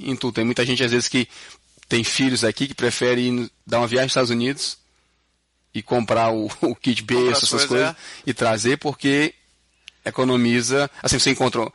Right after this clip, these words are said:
Speaker 1: o mesmo artigo ou artigos que você não encontra aqui por um
Speaker 2: Por valores
Speaker 1: preço
Speaker 2: menores.
Speaker 1: menores.
Speaker 2: Então, eu tenho até, conheço
Speaker 1: Além
Speaker 2: até gente que vai, vai, vai só pros Estados Unidos só pra fazer a cata das roupas por ano, né?
Speaker 1: É isso aí.
Speaker 2: <laughs> E vale a pena.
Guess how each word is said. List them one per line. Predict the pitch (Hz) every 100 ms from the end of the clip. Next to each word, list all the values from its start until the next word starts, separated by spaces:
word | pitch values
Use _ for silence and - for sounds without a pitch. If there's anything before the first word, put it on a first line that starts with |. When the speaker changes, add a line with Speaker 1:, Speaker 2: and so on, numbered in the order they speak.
| - - _ _
Speaker 1:
o | 147
mesmo | 131 139 170 139
artigo | 117 - 135 120
ou | 117
artigos | 110 - 117 -
que | -
você | 110
não | 117
encontra | 110 107 107 117
aqui | - 123 131 - _ _
por | 127
um | 131
Speaker 2:
Por | 127
valores | 117 120
Speaker 1:
preço | 120 123
Speaker 2:
menores. | 117 120 120 113 117
Speaker 1:
menores. | 120 113 95 - - -
Speaker 2:
Então, | 113 123 117 117
eu | 92
tenho | 143 139
até, | 139 147 175 180 170
conheço | 151
Speaker 1:
Além | 117 127 165
Speaker 2:
até | 180
gente | 160 190
que | -
vai, | 208 156 202
vai, | 190 175 190
vai | 160 143 156
só | - 175
pros | - 233
Estados | 190 170
Unidos | 175
só | - 180
pra | 247
fazer | - 185 208 254 - - - _ -
a | -
cata | 147 151 160 175
das | 170 143
roupas | 165 170
por | - 202
ano, | 147 135 110
né? | 113 123
Speaker 1:
É | 110
isso | 98 123
aí. | 151 -
Speaker 2:
<laughs> | - 339 - - _ _ -
E |
vale | 117 180 311
a |
pena. | - 320